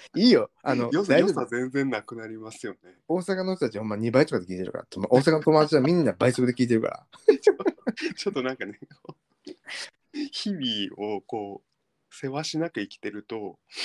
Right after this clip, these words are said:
Speaker 1: うん。
Speaker 2: なんか効率的に物事をこう終わらしたい時ってあるじゃないですか。
Speaker 1: そう。うん。
Speaker 2: そうそう。
Speaker 1: そんな時は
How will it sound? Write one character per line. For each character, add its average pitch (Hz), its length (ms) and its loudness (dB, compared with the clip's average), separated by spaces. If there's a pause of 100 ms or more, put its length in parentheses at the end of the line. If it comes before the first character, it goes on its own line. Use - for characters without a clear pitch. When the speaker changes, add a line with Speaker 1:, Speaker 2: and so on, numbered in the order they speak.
(200)
Speaker 1:
う 113 40 -10
ん。 - 40 -10
Speaker 2:
な 107 340 -16
ん 104 40 -20
か - 40 -20
効 131 280 -8
率 131 220 -14
的 117 200 -14
に 117 100 -14
物 113 260 -12
事 101 260 -14
を 87 120 -12
こ - 180 -20
う - 20 -14 (120)
終 98 160 -10
わ 101 60 -10
ら 101 60 -16
し - 100 -12
た 107 100 -8
い 87 60 -12
時 85 180 -20
っ - 20 -20
て 87 100 -20
あ 87 40 -20
る 95 120 -16
じ 92 60 -20
ゃ 85 60 -20
な 85 80 -20
い - 40 -20
で - 140 -20
す - 120 -20
か。 90 260 -14 (460)
Speaker 1:
そ 85 200 -16 (160)
う。 87 60 -20
う 87 40 -20
ん。 - 40 -20 (600)
Speaker 2:
そ - 160 -20
う - 60 -20
そ - 220 -20
う。 - 120 -20 (100)
Speaker 1:
そ 302 160 6
ん 330 120 8
な 269 80 0
時 - 340 2
は 107 240 0